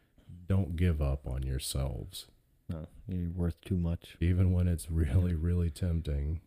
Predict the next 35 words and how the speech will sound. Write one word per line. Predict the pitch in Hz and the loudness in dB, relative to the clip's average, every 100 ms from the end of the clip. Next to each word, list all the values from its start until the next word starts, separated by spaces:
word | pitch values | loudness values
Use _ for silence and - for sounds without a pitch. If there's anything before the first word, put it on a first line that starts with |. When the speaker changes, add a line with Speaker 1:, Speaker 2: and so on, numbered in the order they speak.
| _ | _
Speaker 1:
just | 90 82 82 | -2 -2 0
Speaker 2:
Yeah. | |
Speaker 1:
remember, | 87 85 90 76 73 80 | 0 2 2 2 2 0
it's | - - _ _ _ _ _ _ _ _ _ _ _ _ - | -4 -18 _ _ _ _ _ _ _ _ _ _ _ _ -6
always | 82 82 82 | -2 -2 0
another | 82 80 80 | 0 0 -2
day. | 76 76 71 - - | -2 -2 -2 -6 -8
There's | 73 | -8
always | 73 76 78 | -6 -6 -8
another | 80 78 80 | -6 -4 -2
opportunity. | 78 80 73 82 76 71 80 85 _ - | -4 -6 -6 -4 -4 -4 -4 -6 _ -6
Speaker 2:
Yeah. | 95 87 _ - - - | -6 -6 _ -20 -20 -8
It, | - 92 92 | -4 -2 -2
it, | 98 90 90 87 | -4 -2 -4 -2
it, | |
it | 95 92 | 0 2
always, | 90 90 90 - - _ _ _ _ | 2 0 -2 -4 -20 _ _ _ _
it, | 92 80 | -2 0
it | 85 87 | -2 0
seems | 104 98 90 | 4 4 2
difficult. | - 90 90 90 85 | 0 -2 0 -2 -2
It | |
seems | - 92 90 | -2 0 -2
like | 85 | -4
the | 87 | -2
worst | 87 85 - | -2 -4 -4
thing | 82 82 | -2 -2
ever. | 80 82 82 | -2 -2 -4
But | 82 82 80 76 _ _ _ _ _ _ - | -4 -2 -4 -6 _ _ _ _ _ _ -8
when | 82 85 82 | -2 0 2
you | 82 | 0
finally | - 90 85 82 | -2 -2 0 0
get | 80 80 | -2 -2
over | 80 78 76 | -2 -2 -4
that, | 73 76 | -6 -10